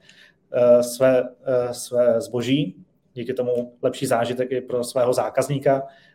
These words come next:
Mají to pod kontrolou, mohou si to automatizovat. A pak druhý pohled tady je i v případě například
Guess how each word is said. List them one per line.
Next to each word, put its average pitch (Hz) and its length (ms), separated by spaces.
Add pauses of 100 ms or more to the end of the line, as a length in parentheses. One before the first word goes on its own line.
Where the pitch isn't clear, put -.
Mají 120 140
to 123 80
pod 127 180
kontrolou, 127 440
mohou 123 220
si - 120
to 135 120
automatizovat. 143 840 (560)
A 139 60
pak 131 140
druhý 123 240
pohled 131 340
tady 123 140
je 127 80
i 139 120
v 139 40
případě 131 360
například 127 500